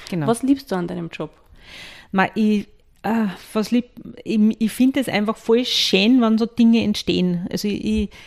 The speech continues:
Speaker 1: ich tue total gern Gärtnern und
Speaker 2: Mhm.
Speaker 1: da ist ja auch, ich hab einfach eine Freude, wenn ich dem, dem Gedeihen zuschauen kann, ja.
Speaker 2: Mhm.
Speaker 1: Also wenn ich das sehe,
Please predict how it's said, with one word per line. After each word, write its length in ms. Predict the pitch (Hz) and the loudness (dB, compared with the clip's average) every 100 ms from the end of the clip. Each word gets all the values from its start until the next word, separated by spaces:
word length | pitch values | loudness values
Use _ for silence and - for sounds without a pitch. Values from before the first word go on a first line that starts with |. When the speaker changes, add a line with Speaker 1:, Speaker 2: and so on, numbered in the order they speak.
| - - - - _ _ | -20 -20 -20 -20 _ _
Speaker 1:
ich 100 | - | -4
tue 180 | 214 233 | 2 2
total 300 | 233 208 185 | 2 0 0
gern 260 | 202 202 208 | 2 0 0
Gärtnern 500 | - 139 - 240 254 | -2 -6 -2 0 0
und 160 | - | -2
Speaker 2:
Mhm. 40 | 196 | 0
Speaker 1:
da 60 | |
ist 180 | 214 - | -2 0
ja 260 | 214 - 196 | -2 0 -2
auch, 40 | - | -2
ich 100 | 196 | -4
hab 120 | 196 | -4
einfach 280 | 202 208 208 | -4 -4 -6
eine 80 | |
Freude, 680 | 190 - - 170 180 220 262 | -10 -12 -6 0 2 2 2
wenn 160 | 226 208 | 2 0
ich 140 | 208 | 0
dem, 400 | 202 202 202 208 | -2 0 2 2
dem 240 | 202 202 196 | 0 0 0
Gedeihen 760 | 208 - 156 170 202 214 214 | -2 0 2 4 2 2 0
zuschauen 400 | - 220 - 175 | -2 -6 -4 -6
kann, 220 | 170 165 165 | -6 -6 -6
ja. 140 | 175 | -4
Speaker 2:
Mhm. 80 | 180 | -6
Speaker 1:
Also 260 | - 180 | -6 -8
wenn 120 | 180 190 | -4 -4
ich 80 | 185 | -4
das 280 | 196 - | -8 -8
sehe, 220 | - 240 | 0 2